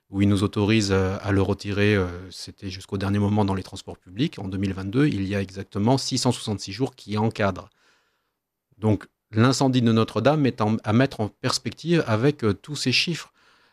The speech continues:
Le, un, j'ai, j'ai lu un commentaire, euh, on était déjà intervenu, euh, précédemment, et un auditeur faisait remarquer que dix-huit heures dix-huit, le, le, le,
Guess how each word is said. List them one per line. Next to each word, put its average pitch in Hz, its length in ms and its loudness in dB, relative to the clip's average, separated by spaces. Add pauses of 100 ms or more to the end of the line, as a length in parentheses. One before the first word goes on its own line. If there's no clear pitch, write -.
(120)
Le, 110 640 4
un, 110 800 0
j'ai, 107 240 -10
j'ai 120 140 2
lu 165 140 4
un 156 100 4
commentaire, 123 600 4
euh, 95 220 0 (360)
on 107 120 0
était 104 180 -4
déjà 127 260 4
intervenu, 110 580 2
euh, 92 420 -6
précédemment, 104 640 -2 (400)
et 107 160 0
un 107 160 4
auditeur 113 380 2
faisait 110 220 2
remarquer 107 400 0
que 110 100 -4
dix-huit 127 500 2
heures 120 140 4
dix-huit, 123 560 0
le, 95 380 0 (300)
le, 90 200 -10
le, 90 140 -12